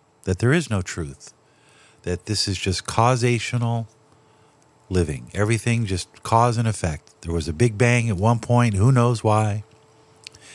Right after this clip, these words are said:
and everything that happened after that was simply cause and effect.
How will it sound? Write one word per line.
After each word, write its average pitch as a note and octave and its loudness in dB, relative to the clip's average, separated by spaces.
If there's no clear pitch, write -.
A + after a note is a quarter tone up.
and F#2 0
everything B2 4
that A2+ 4
happened G#2+ 2
after G2 0
that E2+ 0
was E2+ 0
simply G2 0
cause F#2 2
and F2 0
effect. E2 -6